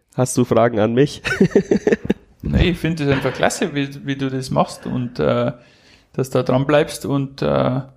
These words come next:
Speaker 2: macht, äh, sehr viel Spaß auf jeden Fall. Also das ist so ein lockeres, nettes Gespräch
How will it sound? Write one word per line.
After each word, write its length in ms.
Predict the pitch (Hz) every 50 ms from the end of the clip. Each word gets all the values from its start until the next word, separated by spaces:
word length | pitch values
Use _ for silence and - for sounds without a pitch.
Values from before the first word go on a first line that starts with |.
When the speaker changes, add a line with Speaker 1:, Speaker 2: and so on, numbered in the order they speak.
| _ _ _ _ _ _ _ _
Speaker 2:
macht, 340 | - 135 131 135 - - -
äh, 360 | 143 135 135 135 131 131 131
sehr 200 | 131 - - 135
viel 200 | 135 - 175 165
Spaß 360 | - - - 151 180 190 175 156
auf 120 | 131 127
jeden 200 | - 127 123 123
Fall. 340 | 120 123 131 135 131 - - - _ _
Also 300 | - 127 123 123 123 120
das 120 | 123 127 - - _ _ - -
ist 200 | - 151 139 -
so 160 | - 143 147
ein 100 | 151 143
lockeres, 460 | 135 147 143 - 156 151 147 143 -
nettes 400 | 143 139 151 - - 143 143 -
Gespräch 480 | - - - 143 131 139 160 - - -